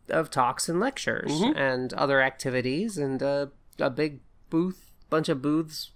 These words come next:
Speaker 1: that sell trans belts and
Speaker 2: Mm-hmm.
Speaker 1: whatnot, uh, and t-shirts and books. And
Speaker 2: Packers and, and
Speaker 1: Yeah.
Speaker 2: tucking underwear and, yeah,
Speaker 1: It's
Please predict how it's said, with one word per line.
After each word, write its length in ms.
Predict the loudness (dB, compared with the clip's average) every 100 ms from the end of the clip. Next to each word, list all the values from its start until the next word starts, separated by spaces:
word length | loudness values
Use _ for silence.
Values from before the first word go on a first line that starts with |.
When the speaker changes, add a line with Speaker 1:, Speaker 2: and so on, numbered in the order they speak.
| -4
Speaker 1:
that 300 | -2 -2 -2
sell 360 | 0 2 2
trans 500 | 0 0 4 4 0
belts 500 | -6 -4 -4 -4 -8
and 140 | -6 0
Speaker 2:
Mm-hmm. 200 | 2 4
Speaker 1:
whatnot, 680 | 2 2 2 0 -2 -10 -10
uh, 220 | -4 -2 -2
and 120 | -6
t-shirts 400 | -6 -4 -4 -4
and 120 | -4
books. 340 | -4 -6 -10 -6
And 80 | 6
Speaker 2:
Packers 600 | 6 6 -2 -6 -10 -14
and, 360 | -16 -14 -16 -18 -18
and 260 | -16 -14 -14 -14 -18 -20 -20 -2
Speaker 1:
Yeah. 260 | 4 6 6 -2 _ -2
Speaker 2:
tucking 460 | 0 2 0 -2 -2
underwear 600 | -4 -2 0 0 0 -4
and, 340 | -6 -10 -14 -16 -16
yeah, 180 | -2 -2 -2 _
Speaker 1:
It's 100 | 0